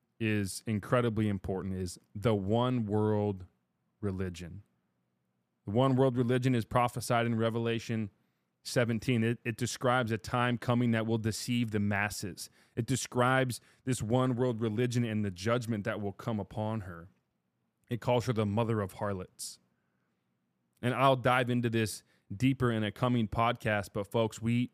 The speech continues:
we, we must know our Bibles. Deception is running wild in our churches today. And I implore you, please go read Revelation chapter seventeen. It's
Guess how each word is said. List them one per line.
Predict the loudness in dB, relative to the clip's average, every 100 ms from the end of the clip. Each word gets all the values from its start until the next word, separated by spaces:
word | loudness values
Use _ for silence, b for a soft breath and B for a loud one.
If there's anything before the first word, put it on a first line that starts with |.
| -4
we, | -2 -2 -2
we | -2 0
must | 0 0 -2 -2 -4
know | -4 -4
our | -6
Bibles. | -8 -10 -10 -12 -16 -18 -18 _ _ _ _ _ -6
Deception | -4 0 -2 -2 -2 -2
is | -2 -2
running | 0 0 0 -2 -4
wild | -4 -4 -4 -4 -10 -16 _ _ _ _ -6
in | -4
our | -4
churches | -6 -6 -6 -8 -12
today. | -14 -14 -14 -14 -18 -12
And | -4 0
I | 2 2 -2 -12 _
implore | -4 -4 -4 -2 -2
you, | -2 -6 -10
please | -4 0 0 0
go | 0 0
read | 0 -2 -2
Revelation | -4 -4 -6 -8
chapter | -10 -10 -10
seventeen. | -12 -10 -12 -14 -14 -14 -16 _ _ _ _ _ _ _ _ _ -6
It's | -6